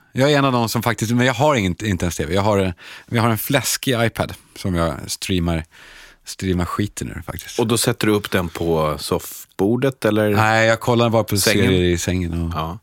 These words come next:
Speaker 1: Ja.
Speaker 2: Jag somnar alltid när jag försöker se något i sängen.
Speaker 1: Ja, ibland så tar jag filmer som jag har sett,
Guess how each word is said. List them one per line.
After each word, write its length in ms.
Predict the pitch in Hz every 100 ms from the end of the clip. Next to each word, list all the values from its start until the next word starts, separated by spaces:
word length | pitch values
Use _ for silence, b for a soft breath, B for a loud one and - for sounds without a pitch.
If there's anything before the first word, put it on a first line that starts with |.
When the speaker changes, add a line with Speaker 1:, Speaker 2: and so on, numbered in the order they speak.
| _ -
Speaker 1:
Ja. 140 | 82 b b b b b b _ -
Speaker 2:
Jag 120 | -
somnar 480 | - 123 90 67 117
alltid 260 | 71 - 65
när 80 |
jag 80 | 62
försöker 220 | - -
se 180 | 76 69
något 220 | 69 69
i 40 | 76
sängen. 340 | 65 67 76 107
Speaker 1:
Ja, 380 | - 135 160 175
ibland 360 | 180 175 185 170
så 100 | 175 156 151 135
tar 140 | 123 143
jag 200 | 131 120
filmer 380 | 143 113 120 110
som 120 | 113
jag 80 | 110
har 40 |
sett, 460 | - 135 - -